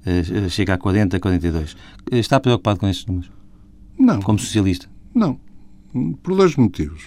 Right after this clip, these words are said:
Speaker 2: Primeiro,
Speaker 1: Portanto, não,
Speaker 2: digamos
Speaker 1: para si é indiferente que o governo pudesse
Speaker 2: Não,
Speaker 1: cair
Speaker 2: não,
Speaker 1: nas
Speaker 2: não,
Speaker 1: próximas
Speaker 2: não,
Speaker 1: eleições?
Speaker 2: não. Não, não é, não, não é indiferente o governo que houver. Acho que o governo tem que haver na base de um programa.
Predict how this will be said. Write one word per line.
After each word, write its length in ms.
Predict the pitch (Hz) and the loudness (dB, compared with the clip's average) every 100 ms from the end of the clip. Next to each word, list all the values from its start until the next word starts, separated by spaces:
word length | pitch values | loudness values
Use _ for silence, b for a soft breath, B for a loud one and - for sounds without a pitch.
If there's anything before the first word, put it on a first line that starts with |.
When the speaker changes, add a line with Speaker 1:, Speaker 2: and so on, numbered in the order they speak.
| - | -10
Speaker 2:
Primeiro, 260 | 90 98 110 | -4 0 0
Speaker 1:
Portanto, 160 | 101 | 2
não, 100 | 107 | 2
Speaker 2:
digamos 220 | 95 98 104 | 2 2 2
Speaker 1:
para 100 | 113 | 4
si 140 | 127 | 4
é 80 | 120 | 4
indiferente 400 | 113 110 110 104 | 4 2 0 2
que 80 | 113 | 0
o 60 | |
governo 380 | 98 98 104 98 | 2 0 0 0
pudesse 340 | - 185 220 170 | 2 4 6 6
Speaker 2:
Não, 40 | |
Speaker 1:
cair 140 | 127 113 | 6 6
Speaker 2:
não, 240 | 110 104 | 4 4
Speaker 1:
nas 120 | 139 | 4
Speaker 2:
não, 120 | 147 | 2
Speaker 1:
próximas 260 | 139 101 226 | 2 4 4
Speaker 2:
não, 80 | 190 | 4
Speaker 1:
eleições? 340 | 139 127 127 - | 4 4 0 -6
Speaker 2:
não. 140 | - - - | -20 -8 -4
Não, 160 | - - | -2 -4
não 180 | 69 | -8
é, 240 | - - 71 | -8 -12 -12
não, 220 | 71 73 | -10 -8
não 200 | 76 78 | -8 -6
é 80 | 80 | -4
indiferente 560 | 78 76 - 85 87 85 | -4 -6 -4 -2 -2 -2
o 60 | |
governo 340 | 78 82 80 78 | -4 -2 -2 -4
que 100 | 76 | -6
houver. 300 | 71 71 73 78 | -6 -8 -10 -12
Acho 180 | 90 - | -14 -10
que 80 | 92 | -6
o 60 | |
governo 320 | 78 82 92 92 | -4 -2 0 -2
tem 100 | 87 | -2
que 100 | 80 | -2
haver 160 | 82 | -2
na 120 | 85 | -2
base 200 | 82 82 | -2 -2
de 40 | 85 | -4
um 80 | 80 | -6
programa. 420 | 82 73 71 | -6 -8 -8